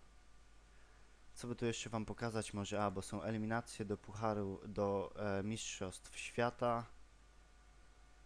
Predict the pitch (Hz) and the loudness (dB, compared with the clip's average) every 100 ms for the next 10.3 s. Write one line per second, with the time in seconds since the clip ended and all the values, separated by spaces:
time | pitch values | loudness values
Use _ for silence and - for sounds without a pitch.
0 | - - - - - - 104 101 98 98 | -20 -20 -20 -20 -18 -2 2 4 4 4
1 | 98 98 - - - - - - - - | 0 -4 -10 -16 -16 -18 -20 -20 -20 -18
2 | - - - - - - - - - - | -18 -18 -18 -18 -20 -20 -18 -18 -18 -20
3 | - - - - - - - 104 98 95 | -20 -20 -20 -20 -20 -18 -6 -2 -2 -2
4 | 104 95 107 - 107 104 101 - - 98 | -2 2 2 2 0 0 -2 -4 -4 -2
5 | 110 92 - - - - - - - 110 | 2 0 0 -6 -8 -8 -12 -10 -2 2
6 | 110 110 - - - - - - - - | 2 0 -4 -20 -20 -20 -18 -18 -20 -20
7 | - - - - - - - - - - | -20 -20 -20 -20 -20 -20 -20 -20 -20 -20
8 | - - - - - - - - - - | -20 -20 -20 -20 -20 -20 -20 -20 -20 -20
9 | - - - - 107 104 101 98 98 98 | -20 -20 -20 -6 -2 0 0 0 -2 -4
10 | 98 95 - | -6 -8 -10